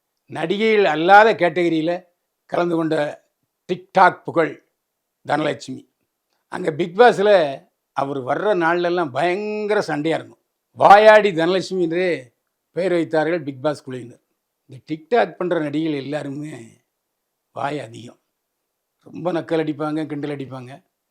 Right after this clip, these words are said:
ஆனால் பிக் பாஸ்ல நுழைஞ்ச போது தனலட்சுமி என்ன சொன்னாங்கன்னா, "எங்க அம்மா வந்து புடவை வாங்கி விற்பாங்க, புடவை வாங்கினவங்க யாரும் காசு கொடுக்கல, அதனால கடனாளி ஆயிட்டார்கள்" என்று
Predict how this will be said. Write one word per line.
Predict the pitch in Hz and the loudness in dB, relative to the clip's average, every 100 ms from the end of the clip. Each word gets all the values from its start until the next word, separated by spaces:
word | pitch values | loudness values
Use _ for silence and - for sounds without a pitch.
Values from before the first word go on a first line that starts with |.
| _ _ _ | _ _ _
ஆனால் | - 220 247 233 190 - _ _ _ _ | -4 0 2 2 2 -4 _ _ _ _
பிக் | 147 165 180 | -10 -8 2
பாஸ்ல | 240 214 208 | 2 4 2
நுழைஞ்ச | 190 170 175 175 | 0 0 -2 -2
போது | 156 170 170 135 127 _ _ _ _ _ _ | -2 -2 -2 -6 -12 _ _ _ _ _ _
தனலட்சுமி | 131 147 175 156 160 | -6 -2 -2 -2 -4
என்ன | 156 | -4
சொன்னாங்கன்னா, | 151 147 143 143 147 139 | -4 -6 -6 -8 -8 -10
"எங்க | 131 127 | -12 -12
அம்மா | 131 156 147 | -8 -6 -6
வந்து | 143 147 135 127 _ _ _ _ _ _ | -8 -10 -12 -16 _ _ _ _ _ _
புடவை | 143 151 165 156 143 135 _ _ _ | -6 -4 -2 -4 -8 -12 _ _ _
வாங்கி | - 131 147 135 | -12 -10 -8 -10
விற்பாங்க, | 113 131 127 117 - _ _ _ _ _ _ _ _ _ | -12 -14 -14 -16 -20 _ _ _ _ _ _ _ _ _
புடவை | - 135 165 | -14 -4 -2
வாங்கினவங்க | 165 156 151 139 | -2 -4 -6 -6
யாரும் | 135 139 | -6 -6
காசு | 135 139 139 | -6 -6 -6
கொடுக்கல, | 131 127 123 110 | -12 -10 -12 -16
அதனால | 120 131 | -16 -14
கடனாளி | 139 131 139 151 147 | -12 -10 -10 -8 -8
ஆயிட்டார்கள்" | 135 120 135 123 135 | -10 -12 -14 -14 -16
என்று | 135 | -18